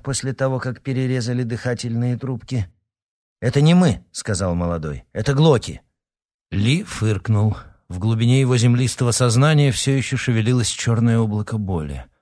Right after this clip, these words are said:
"Я, конечно, не банк памяти", — произнес он,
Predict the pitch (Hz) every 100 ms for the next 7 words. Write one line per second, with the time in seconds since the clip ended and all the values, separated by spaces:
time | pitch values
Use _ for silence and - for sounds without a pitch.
0 | _ _ _ _ _ _ _ - 107 117
1 | 143 147 147 - 135 - - - 143 120
2 | 156 165 - 147 117 107 104 - _ _
3 | - 107 98 101 98 - 95 90